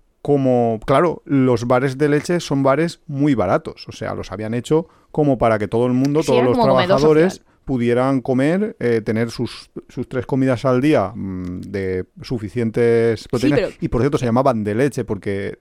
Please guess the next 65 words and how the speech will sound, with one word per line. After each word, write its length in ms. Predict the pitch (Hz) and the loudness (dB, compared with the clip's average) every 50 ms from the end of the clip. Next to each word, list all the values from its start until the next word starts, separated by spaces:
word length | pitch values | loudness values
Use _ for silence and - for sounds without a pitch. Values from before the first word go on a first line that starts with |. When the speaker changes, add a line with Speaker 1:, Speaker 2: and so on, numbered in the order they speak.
| _ _ | _ _
Speaker 1:
te 220 | - 107 104 98 95 92 | -6 -4 -4 -4 -4 -6
servían 440 | - 101 92 95 110 110 107 104 | -8 -8 -4 -2 -2 0 0 0
leche 300 | 104 120 131 - - 92 - - | 0 -2 -2 -2 -4 -8 -6 -6
en, 680 | - 95 92 92 90 87 87 87 87 87 85 85 - _ _ _ _ _ _ | -6 -4 -4 -4 -4 -4 -6 -6 -8 -8 -10 -12 -14 _ _ _ _ _ _
como 320 | - - 123 101 98 95 90 | -4 -2 -2 0 0 0 0
bebida 380 | 95 92 95 113 127 117 117 | 0 0 0 0 0 0 0
Speaker 2:
Eso 60 | 95 226 | 0 2
es 60 | - | 2
lo 40 | 311 320 | 2 2
Speaker 1:
de 40 | 311 | 2
Speaker 2:
que 40 | 269 | 4
estaba 160 | - 254 240 | 4 4 4
Speaker 1:
la 60 | 233 | 4
Speaker 2:
diciendo, 220 | 240 262 262 226 | 4 2 2 2
que 280 | 196 190 180 175 170 - | 2 0 0 0 -2 -2
o 140 | - 175 190 | -2 -2 -2
tomas 280 | 175 214 226 240 240 - | -2 0 0 0 0 0
el 100 | 247 226 | 0 0
compot 420 | - 262 262 262 262 262 285 - - | 0 0 0 0 0 0 0 -2 -6
o 120 | - 190 185 | -10 -8 -6
tomas 300 | - 180 185 208 - - | -4 -4 -4 -4 -4 -6
un 100 | 202 185 | -4 -4
vaso 220 | 175 170 - 170 | -4 -4 -2 -4
de 80 | 156 139 | -4 -2
leche. 280 | 170 247 269 - 214 | -2 -2 -2 -4 -8
Speaker 1:
Claro. 260 | - - 110 101 98 95 | -6 -4 -2 -2 -2 -2
Speaker 2:
Que 60 | 185 | -4
eso 100 | 160 185 | -6 -6
es 80 | - | -4
también 220 | - 202 180 180 196 | -4 -4 -2 -2 -4
súper 220 | 208 202 - 151 - | -4 -4 -4 -4 -2
raro, 200 | 185 226 190 - | -2 0 -2 -2
porque 180 | 165 139 143 | -4 -6 -6
la 80 | 135 127 | -8 -6
primera 240 | 127 139 143 151 156 | -6 -4 -4 -4 -4
vez 120 | 160 - | -4 -6
que 100 | - 180 | -6 -6
fuimos 240 | - 190 180 180 180 | -4 -4 -4 -4 -4
nosotros 400 | 170 170 196 190 - 160 151 160 | -4 -4 -4 -4 -4 -6 -10 -8
a, 360 | 143 139 139 139 135 131 - | -6 -6 -6 -4 -4 -4 -4
Speaker 1:
A 40 | 101 | -2
Finlandia 460 | - 123 113 110 110 117 120 117 113 | 0 0 0 2 2 2 2 2 2
Speaker 2:
a, 40 | 98 | 0
Speaker 1:
fue 140 | - 113 110 | 0 0 0
Speaker 2:
a 20 | 117 | 0
Speaker 1:
eso. 120 | - - 196 | 0 -2 -2
Speaker 2:
Finlandia, 520 | 185 170 170 185 202 240 226 - 208 269 | -2 -2 -2 0 2 2 2 2 2 0
Speaker 1:
Mm. 40 | 302 - _ _ | -2 -6 _ _
Speaker 2:
de 100 | - 180 | -6 -4
pronto 240 | 170 180 185 180 214 | -2 -2 -2 0 2
la 80 | 214 214 | 0 0
gente 200 | - 262 226 208 | 0 0 -2 -2
en 40 | 175 | -2
vez 80 | 185 185 | -2 0
de 40 | |
una 160 | 202 208 214 202 | 0 0 0 -2
Coca-Cola, 600 | 208 - 220 208 202 240 254 247 233 277 320 427 - _ _ _ | 0 0 0 2 4 4 2 4 2 2 0 -2 -6 _ _ _
pero 220 | - 226 185 196 | 0 2 2 2
en 160 | 180 180 180 190 | 2 2 2 2
un 440 | 208 233 240 240 214 226 214 - - | 4 4 2 2 0 -4 -12 -10 -6
restaurante 420 | - 226 - 240 233 247 254 226 | -4 -2 2 2 2 2 2 0
equivalente 320 | 196 180 170 165 170 180 208 | -2 -2 -2 -2 0 0 0
a 20 | |
un 40 | 208 | 0
McDonald's, 460 | 208 208 202 226 226 233 262 285 - | 0 0 0 0 2 2 2 0 -2